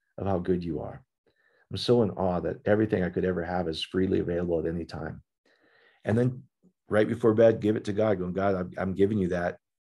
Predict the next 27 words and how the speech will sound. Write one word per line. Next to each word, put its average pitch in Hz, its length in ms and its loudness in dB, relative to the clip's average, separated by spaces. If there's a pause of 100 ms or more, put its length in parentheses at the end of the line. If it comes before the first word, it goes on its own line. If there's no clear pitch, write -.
(160)
in 80 80 -14
complete 127 440 0
trust, 95 300 -2
knowing 98 200 0
that 92 120 -2
the - 80 -6
anointing 92 380 -2
is 90 160 -2
gonna 87 120 -4
bring 90 180 -2
it 90 100 -12
to - 80 -10
pass 87 320 -4
with - 140 -10
no 90 180 -2
effort - 240 -6
of 82 120 -6
my 71 140 -12
own. 71 220 -18
It'll 107 120 0
be 110 120 0
clear 123 240 4
to 113 80 0
me 92 260 -2 (220)
what 95 200 0
to 98 80 -6
do. 87 300 -2